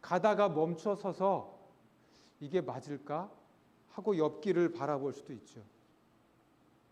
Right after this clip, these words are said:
'내가 잘못 왔나? 뒤로 가야 되는 게 맞을 것 같은데?' 뒤로 물러설 수도 있죠. 그렇게 하면서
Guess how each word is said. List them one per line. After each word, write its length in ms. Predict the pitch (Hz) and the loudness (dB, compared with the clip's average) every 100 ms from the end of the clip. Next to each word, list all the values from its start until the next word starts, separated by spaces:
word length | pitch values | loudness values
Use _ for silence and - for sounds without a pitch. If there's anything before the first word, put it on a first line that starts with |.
| _ _ _ _ _ _ _ _ _ _ _ _ - _ | _ _ _ _ _ _ _ _ _ _ _ _ -20 _
'내가 200 | 143 160 | -4 -4
잘못 400 | 165 160 165 180 | -2 -2 0 2
왔나? 400 | 143 131 160 220 - - - | 0 0 -2 -4 -10 -20 -16
뒤로 280 | - 175 180 | -2 0 4
가야 260 | 170 170 | 4 4
되는 220 | 156 156 147 | 2 -2 -2
게 100 | 147 | -2
맞을 360 | 127 127 143 | -2 -6 -10
것 80 | - | -8
같은데?' 520 | 143 135 139 127 185 - - _ _ _ _ _ _ _ | -8 -6 -8 -8 -8 -10 -20 _ _ _ _ _ _ _
뒤로 240 | 190 208 | 2 2
물러설 460 | 165 156 175 180 165 | 2 2 0 0 -4
수도 200 | - 175 | -6 -12
있죠. 300 | 117 - 135 - _ _ _ _ _ _ _ _ _ _ _ _ _ _ _ _ _ _ _ _ _ _ _ _ _ _ _ _ _ | -12 -16 -20 -20 _ _ _ _ _ _ _ _ _ _ _ _ _ _ _ _ _ _ _ _ _ _ _ _ _ _ _ _ _
그렇게 340 | - 190 208 233 | 0 2 4 2
하면서 680 | 226 190 160 208 147 - | 2 0 0 2 2 -2